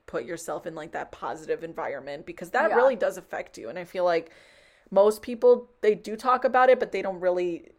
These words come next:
Speaker 1: see how much it affects it, you. And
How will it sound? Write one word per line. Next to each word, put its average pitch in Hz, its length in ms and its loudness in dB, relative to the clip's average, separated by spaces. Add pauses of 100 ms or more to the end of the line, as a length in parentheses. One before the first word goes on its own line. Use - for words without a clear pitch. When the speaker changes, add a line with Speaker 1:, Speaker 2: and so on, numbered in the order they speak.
Speaker 1:
see 175 420 -8
how 165 180 -8
much 160 220 -12
it 156 80 -8
affects 160 420 -8
it, - 180 -10 (100)
you. 156 340 -2
And 160 180 -6